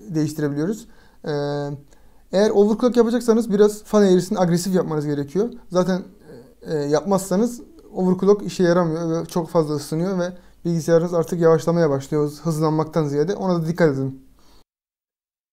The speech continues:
Evet. Şimdi overclock yaparken iki farklı seçeneğimiz var. Birincisi bilgisayar açıkken hazır onu göstereyim diye Ryzen Master dediğimiz bir uygulama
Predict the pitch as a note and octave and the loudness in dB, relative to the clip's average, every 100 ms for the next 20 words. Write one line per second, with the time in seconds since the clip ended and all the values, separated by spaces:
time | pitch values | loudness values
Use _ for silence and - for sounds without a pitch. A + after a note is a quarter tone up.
0 | - C#3 C3+ _ _ _ G#3 G#3 F#3 F#3 | -8 -8 -8 _ _ _ -6 0 0 4
1 | A3 G#3 G3+ G#3 A3 G#3+ F#3+ G3+ F#3+ F3+ | 2 4 0 2 0 -2 -6 -4 -6 -6
2 | E3+ F3+ E3+ D#3 C#3 B2+ - G3+ G3+ - | -6 -4 -2 -4 -6 -12 -6 -2 -2 -2
3 | G3 G3+ - _ _ - F#3+ F#3 G3 F3+ | -10 -10 -14 _ _ -8 -4 0 0 0
4 | - F3+ E3+ E3+ E3+ E3 E3 E3+ E3 D3+ | -2 -2 -2 -2 -2 -4 -4 -4 -2 -2
5 | D#3 - _ _ F3+ F#3 F#3 F#3+ F#3 - | -6 -8 _ _ 0 2 2 2 0 -4
6 | C3+ - D#3 D3 C#3+ C#3 C#3+ C#3+ D3+ | -10 -8 -8 -6 -6 -6 -8 -4 -4